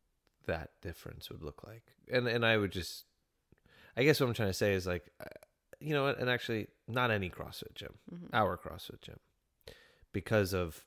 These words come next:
Speaker 1: just the culture that's there and, and all of the work and the messaging and, you know, all of that. Um, but,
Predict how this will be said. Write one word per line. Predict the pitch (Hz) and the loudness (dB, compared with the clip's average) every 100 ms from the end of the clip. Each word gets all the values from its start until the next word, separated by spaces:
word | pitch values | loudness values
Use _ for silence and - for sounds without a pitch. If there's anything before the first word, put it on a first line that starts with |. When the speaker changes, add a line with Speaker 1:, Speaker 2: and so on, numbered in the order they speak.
| _ _ _ _ - | _ _ _ _ -12
Speaker 1:
just | 87 - | -8 -8
the | |
culture | - 82 - 80 76 - _ _ | -6 -6 -4 -6 -6 -10 _ _
that's | - 76 - | -12 -10 -8
there | 78 73 76 | -8 -6 -8
and, | 73 69 | -12 -14
and | 82 73 - | -12 -12 -10
all | 87 78 | -8 -8
of | 71 - | -8 -12
the | |
work | 71 73 - | -12 -12 -12
and | 73 | -14
the | 76 | -12
messaging | - - 76 71 | -14 -14 -12 -12
and, | 69 80 _ _ _ _ | -14 -18 _ _ _ _
you | 92 | -12
know, | 76 87 | -10 -8
all | 82 | -6
of | 76 | -8
that. | 85 - _ _ _ _ _ | -10 -14 _ _ _ _ _
Um, | 87 80 78 76 | -10 -8 -10 -4
but, | 98 90 | -2 -2